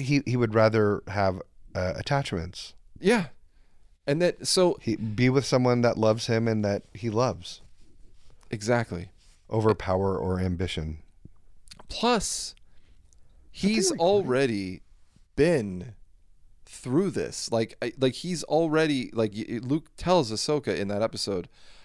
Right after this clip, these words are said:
Speaker 2: "I don't really know if, how much I'm training him and how much he's just remembering things."
Speaker 1: Oh, yeah. That, yes.
Speaker 2: So he's already gone.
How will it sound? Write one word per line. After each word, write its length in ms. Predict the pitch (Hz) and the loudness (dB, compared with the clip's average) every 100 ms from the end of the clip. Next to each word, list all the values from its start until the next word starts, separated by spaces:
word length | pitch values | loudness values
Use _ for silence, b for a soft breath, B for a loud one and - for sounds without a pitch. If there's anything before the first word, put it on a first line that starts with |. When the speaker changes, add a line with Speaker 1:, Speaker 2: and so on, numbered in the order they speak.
| b - | b 0
Speaker 2:
"I 80 | |
don't 200 | 127 170 | 2 2
really 260 | 127 151 156 | 0 -2 0
know 140 | 147 | 0
if, 160 | 139 - - | -2 -4 -6
how 80 | |
much 180 | 127 127 | -4 -2
I'm 120 | 104 | -4
training 400 | 101 - 143 160 | -6 -4 -2 -2
him 120 | 156 151 | -4 -4
and 80 | 123 | -4
how 80 | |
much 160 | 117 120 | -4 -6
he's 140 | 117 | -6
just 160 | 107 - | -8 -8
remembering 600 | 104 98 104 110 98 85 | -8 -4 -4 -2 -4 -6
things." 540 | - 85 - - - b b | -12 -16 -16 -20 -20 b b
Speaker 1:
Oh, 140 | 131 131 | 0 2
yeah. 360 | 135 139 117 101 | 4 4 2 0
That, 220 | 120 117 | 2 2
yes. 540 | 120 107 104 - - - - - | 6 6 4 0 -10 -14 -20 -12
Speaker 2:
So 380 | - 180 175 - | 2 4 4 2
he's 460 | - 127 170 196 156 | -6 -4 -2 0 2
already 540 | 202 180 147 165 143 | 2 4 2 2 0
gone. 800 | 107 120 143 147 120 104 98 - | 2 4 4 2 0 -4 -8 -14